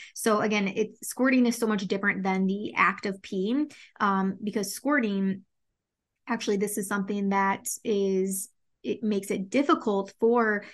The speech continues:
some women to squirt. Squirting is letting go of that control. And that's something that's really, really hard for a lot of women to do, especially if we have experienced shame or trauma in our life,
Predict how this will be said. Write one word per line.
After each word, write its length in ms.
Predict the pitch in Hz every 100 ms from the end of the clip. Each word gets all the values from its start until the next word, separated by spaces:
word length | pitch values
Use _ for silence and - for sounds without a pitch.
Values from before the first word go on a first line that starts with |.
| -
some 340 | - 208 202
women 320 | 202 196 196
to 260 | 196 294 339
squirt. 560 | 330 - 202 196 190 - - - _ -
Squirting 640 | - - 220 269 339 349
is 460 | 247 233 226 196 196 -
letting 460 | 220 214 214 196
go 420 | 190 190 208 180 -
of 280 | 202 190
that 200 | 202 -
control. 560 | - 196 - - - - 226
And 120 | 220
that's 220 | 226 247
something 320 | 311 320 320
that's 200 | 254 -
really, 580 | 196 196 220 262 262 240
really 260 | 202 190 185
hard 480 | - 233 220 202
for 400 | 190 202 196 196 -
a 80 |
lot 460 | 190 190 196 202 - 208
of 140 | 185
women 260 | 190 185 185
to 100 | 226
do, 140 | 302
especially 560 | 247 240 240 285 277 - - -
if 200 | 214 214
we 180 | 202 214
have 380 | 202 196 196 190 - _ -
experienced 720 | 202 - 202 196 190 190 -
shame 560 | - 285 277 262 262 190
or 140 | 190
trauma 420 | 190 226 240 247
in 140 | 247 233
our 140 | 233
life, 360 | 226 226 220